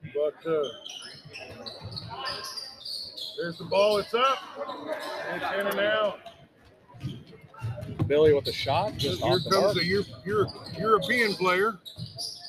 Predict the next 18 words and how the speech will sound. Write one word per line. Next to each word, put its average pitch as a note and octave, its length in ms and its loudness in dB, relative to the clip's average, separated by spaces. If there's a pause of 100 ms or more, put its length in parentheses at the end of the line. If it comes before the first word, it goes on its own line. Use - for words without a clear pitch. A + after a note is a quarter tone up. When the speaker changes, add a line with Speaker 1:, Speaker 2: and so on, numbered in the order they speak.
(1040)
Speaker 1:
He - 100 -4
dished - 280 4
it - 80 2
off. G#3 260 10
Hughes A#3 420 8
is - 320 4 (1160)
travel. A#3+ 720 10
Speaker 2:
Travel D3 320 2
on - 120 2
her. A#2+ 200 2 (4000)
Speaker 1:
It C4 120 -8
is G#3 100 -10
forty-three G#3+ 560 -6
to E3+ 100 -4
fourteen A3 680 -2
with, D#3+ 220 -2
uh, C#3 260 2 (180)
one G3+ 240 -6